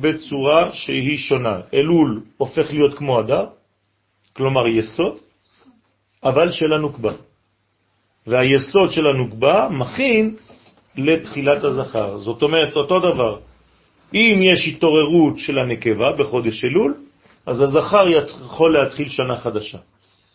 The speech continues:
כלומר, במדרגה של שלב אחר. זה סיפור אחר.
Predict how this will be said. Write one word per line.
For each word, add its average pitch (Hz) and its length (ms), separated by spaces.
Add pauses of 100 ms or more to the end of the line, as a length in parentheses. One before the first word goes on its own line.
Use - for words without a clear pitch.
(240)
כלומר, 135 480 (100)
במדרגה 147 1080 (340)
של 147 360
שלב 160 300
אחר. 147 300 (680)
זה 131 120
סיפור 175 440
אחר. 143 320